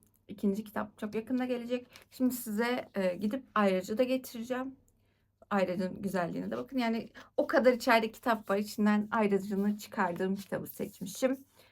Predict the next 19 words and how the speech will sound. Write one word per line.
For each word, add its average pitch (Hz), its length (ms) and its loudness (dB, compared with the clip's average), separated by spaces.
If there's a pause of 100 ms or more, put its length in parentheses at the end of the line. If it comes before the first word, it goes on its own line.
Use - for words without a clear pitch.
(400)
O 247 80 2
yüzden 202 460 2
bir 254 160 4
kez 202 280 0
daha 202 200 2
videomuzu 190 480 -2
bölüyorum 254 440 2
ve 240 340 -6
ayrıcımı 196 440 0
getirmeye 180 480 -4
gidiyorum. 180 640 -2 (400)
Beni 262 180 8
burada 214 260 2
bekleyin, 262 460 4
hiçbir 254 280 -2
yere 214 240 -2
kaçmayın. 208 680 2 (3000)
Ve 208 340 0
ayracımız 185 600 -4